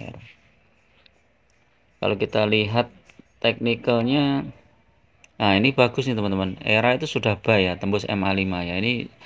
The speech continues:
ya, mulai menunjukkan tanda-tanda naik ya. Jadi bisa aja ini teman-teman spekulasi buy ya.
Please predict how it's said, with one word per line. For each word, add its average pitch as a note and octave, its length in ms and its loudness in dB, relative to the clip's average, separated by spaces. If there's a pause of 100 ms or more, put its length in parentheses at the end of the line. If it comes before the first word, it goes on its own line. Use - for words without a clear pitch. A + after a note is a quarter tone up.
(520)
ya, A2+ 400 -2 (320)
mulai G2 240 4
menunjukkan G2+ 640 0
tanda-tanda F#2+ 880 2
naik G#2+ 400 2
ya. F2+ 240 -6 (720)
Jadi G#2+ 160 -2
bisa A2 320 4
aja A2+ 240 4
ini A2+ 80 2
teman-teman G#2 720 -4
spekulasi F#2+ 640 -2
buy F2 320 -2
ya. - 20 -14